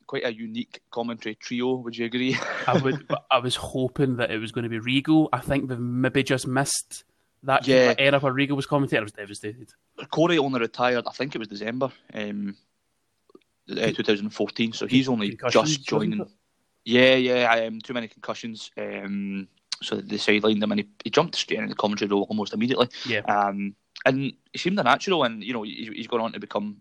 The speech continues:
Speaker 1: you know, a premium announcer in W W E now. He's, he's, he's part of the SmackDown team with, with Michael Cole,
Speaker 2: Mm-hmm.
Speaker 1: um, and probably one of the best announcers W W E have produced in recent years.
Speaker 2: Just needs to keep off Twitter.
Speaker 1: Yes. <laughs> Uh, stick to talking on, on the show, pal.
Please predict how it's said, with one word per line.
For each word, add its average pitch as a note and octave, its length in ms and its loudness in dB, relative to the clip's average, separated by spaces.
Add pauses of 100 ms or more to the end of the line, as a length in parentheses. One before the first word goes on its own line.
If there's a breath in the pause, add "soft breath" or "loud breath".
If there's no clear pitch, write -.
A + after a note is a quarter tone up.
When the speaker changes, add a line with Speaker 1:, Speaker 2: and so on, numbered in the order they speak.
(100)
Speaker 1:
you F#2 60 -20
know, G2 80 -8
a G2 40 -8
premium G#2+ 280 -10
announcer A2+ 340 -6
in A#2 60 -8
W A#2 100 0
W A2+ 180 -4
E - 20 -2
now. A2+ 140 -4
He's, G#2+ 240 -8
he's, - 240 -16
he's - 220 -20
part - 180 -2
of G2+ 80 -16
the G2 80 -6
SmackDown G#2+ 460 -4
team G#2+ 160 -6
with, G2+ 160 -8
with G#2 180 -10 (100)
Michael G#2+ 280 0
Cole, C#3+ 320 6
Speaker 2:
Mm-hmm. - 480 -4
Speaker 1:
um, G2+ 500 2
and A#2 100 -4
probably D3 220 6
one A2+ 120 4
of G#2+ 60 -4
the G#2 60 -4
best G#2+ 240 2
announcers G#2 400 -4
W G#2 140 -4
W G2+ 140 -6
E - 20 -8
have G2 80 -12
produced G#2 320 -8
in G2+ 80 -10
recent G2+ 200 -8
years. A#2 240 0 (520)
Speaker 2:
Just C3+ 160 -6
needs B2+ 100 -4
to C#3+ 80 -2
keep B2+ 200 -6
off A2+ 120 -4
Twitter. A2+ 300 -6 (640 soft breath)
Speaker 1:
Yes. - 320 4
<laughs> - 1120 4
Uh, A2 240 6
stick E3 160 4
to D#3 80 -4
talking C3+ 300 4
on, A#2+ 120 -2
on A2+ 140 -2
the A2+ 80 -6
show, G#2 220 -6
pal. G2+ 260 -2